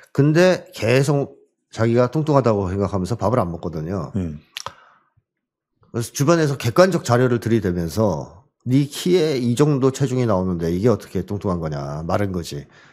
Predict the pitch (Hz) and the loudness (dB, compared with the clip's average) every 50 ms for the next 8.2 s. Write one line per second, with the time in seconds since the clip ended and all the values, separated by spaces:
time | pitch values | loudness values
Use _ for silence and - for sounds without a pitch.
0 | _ _ _ - 117 113 113 113 127 131 107 - - - _ _ _ _ _ _ | _ _ _ -2 0 0 2 2 0 0 -2 -4 -10 -18 _ _ _ _ _ _
1 | - - 139 139 135 101 113 104 98 104 98 - - - - 120 113 104 - 110 | 0 2 2 2 2 2 0 0 0 -2 -4 -8 -6 -2 0 0 0 0 0 -2
2 | 87 - - 85 82 78 76 85 82 76 67 69 82 - _ - 101 107 104 101 | -4 -4 -6 -6 -6 -6 -6 -4 -4 -4 -6 -8 -12 -16 _ -8 -6 -4 -4 -4
3 | 90 95 90 71 - 117 - - 143 143 123 85 82 85 87 87 80 120 127 104 | -4 -4 -4 -4 -4 -6 -2 0 0 0 0 0 -4 -6 -8 -4 -2 0 0 -2
4 | 82 - _ - - 104 - - 135 123 117 98 101 98 90 78 76 73 - 76 | -2 -6 _ -10 -8 -4 2 2 2 2 2 0 -4 -4 -4 -4 -6 -8 -10 -12
5 | 69 - - - - 76 - 73 67 67 - 95 92 85 80 78 76 98 123 123 | -12 -12 -16 -20 -20 -18 -16 -16 -12 -10 -8 -8 -8 -8 -10 -6 -4 -4 -4 -2
6 | - 110 131 127 117 101 82 76 73 65 65 65 67 69 73 78 - - - - | -2 -2 -2 0 -2 -2 -4 -4 -6 -10 -12 -12 -14 -16 -18 -20 -20 -16 -10 -6
7 | 107 117 127 123 113 107 - 135 143 127 107 85 - - 135 - - _ - 98 | -2 0 0 0 0 -2 0 2 2 2 0 -4 -8 -10 -14 -18 -20 _ -12 -12
8 | 90 82 82 | -12 -12 -10